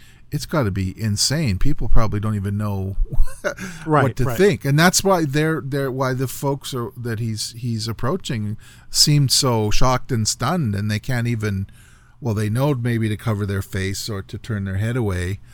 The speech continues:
Speaker 1: um, but it,
Speaker 2: It happens
Speaker 1: it
Speaker 2: so
Speaker 1: really
Speaker 2: quick
Speaker 1: seemed,
Speaker 2: sometimes.
Speaker 1: yeah, it happens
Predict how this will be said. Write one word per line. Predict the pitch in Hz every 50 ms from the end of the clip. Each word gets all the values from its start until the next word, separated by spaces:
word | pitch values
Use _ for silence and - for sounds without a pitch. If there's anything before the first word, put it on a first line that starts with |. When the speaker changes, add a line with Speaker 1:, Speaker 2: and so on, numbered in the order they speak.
| - - - _ - - - -
Speaker 1:
um, | - 104 101 98 92 95 98 95 95 95 101 - - - - - - - - - - _ _ - - - _ _ _ _ _ _ _ _ _ -
but | 110 120 117 - -
it, | 117 160 147 139 117 156
Speaker 2:
It | 165 147
happens | - 156 165 - 165 139 120
Speaker 1:
it | -
Speaker 2:
so | 143 120
Speaker 1:
really | 123 135 139 135 135 123 117
Speaker 2:
quick | 110 -
Speaker 1:
seemed, | - - - 113 107 101 101 98 101 95 92 95 -
Speaker 2:
sometimes. | - - - - -
Speaker 1:
yeah, | 123 127 104 98
it | 104
happens | 117 120 117 - 110 98 - -